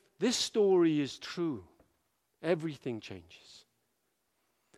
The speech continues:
We have a purpose from Scripture to seek and know God. That, that psalm about seeking God. "And if you seek, you will find." I'm not interested in arguing with people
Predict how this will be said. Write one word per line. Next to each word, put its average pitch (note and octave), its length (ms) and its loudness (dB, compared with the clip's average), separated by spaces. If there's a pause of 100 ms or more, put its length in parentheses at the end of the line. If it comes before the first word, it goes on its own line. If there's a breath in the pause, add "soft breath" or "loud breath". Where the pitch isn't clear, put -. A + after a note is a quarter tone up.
(120)
We G3+ 120 12
have G3+ 140 12
a F#3+ 60 6
purpose A#3 540 10
from G3+ 160 0
Scripture G3 500 2
to D#3+ 100 -2
seek - 600 -2
and G3+ 240 -10
know G#3 180 -2
God. F#3 420 -6 (420 soft breath)
That, F3+ 240 4
that F#3 140 4
psalm A3 460 2
about D3+ 240 2
seeking G#3 580 -4
God. F3 400 -4 (300 soft breath)
"And F3+ 120 6
if G3 120 0
you F#3 100 -2
seek, A3+ 420 -2
you G3 120 -4
will F3+ 160 4
find." D3 600 -14 (1900)
I'm F#3+ 120 6
not G#3 380 8
interested F#3 420 2
in F3 120 4
arguing E3+ 440 6
with E3 100 -2
people D#3+ 520 -2